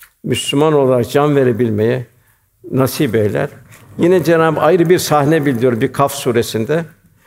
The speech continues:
Ölüm serhoşluğu gerçekten gelir de, bu da hepimiz başından geçecek.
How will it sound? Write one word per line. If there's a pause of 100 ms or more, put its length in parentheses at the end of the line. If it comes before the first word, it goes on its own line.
(240)
Ölüm
serhoşluğu
gerçekten
gelir
de, (460)
bu
da
hepimiz
başından
geçecek.